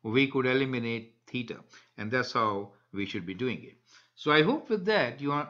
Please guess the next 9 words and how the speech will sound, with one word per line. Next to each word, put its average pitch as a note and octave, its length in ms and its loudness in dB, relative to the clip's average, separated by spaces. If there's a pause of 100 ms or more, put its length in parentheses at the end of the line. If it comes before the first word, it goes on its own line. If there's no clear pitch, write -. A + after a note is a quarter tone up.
you C#3 120 0
have B2+ 120 2
understood C#3+ 460 -4
the A2 100 -4
technique. A#2 540 -8 (380)
So D3 100 -2
I D3 40 4
like G#3+ 340 2
to, E3+ 320 0